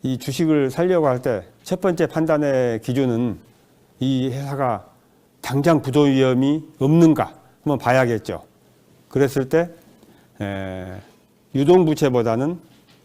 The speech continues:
어, 당장 자산인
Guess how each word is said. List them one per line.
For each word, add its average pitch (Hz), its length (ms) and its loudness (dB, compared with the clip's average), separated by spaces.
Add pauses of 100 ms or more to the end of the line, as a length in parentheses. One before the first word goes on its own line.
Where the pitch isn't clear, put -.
(240)
어, 95 600 -12 (640)
당장 143 680 0
자산인 127 580 -2